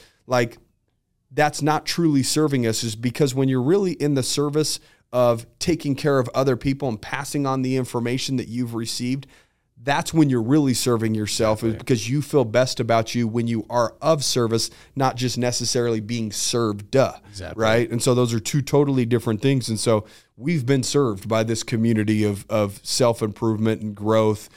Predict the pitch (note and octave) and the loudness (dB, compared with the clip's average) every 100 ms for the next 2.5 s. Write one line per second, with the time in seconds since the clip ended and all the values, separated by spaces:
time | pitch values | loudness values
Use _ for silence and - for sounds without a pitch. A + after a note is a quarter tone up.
0 | _ _ _ A2 G#2 G2 - A#2+ A2 A2+ | _ _ _ -4 -2 -4 -2 -2 -2 -4
1 | A#2 A2 A2 - A2+ A2+ G#2 G2+ A2 A2+ | -2 0 -2 0 -2 0 -4 0 0 0
2 | A2 G#2+ G#2+ - | 0 -2 -2 -4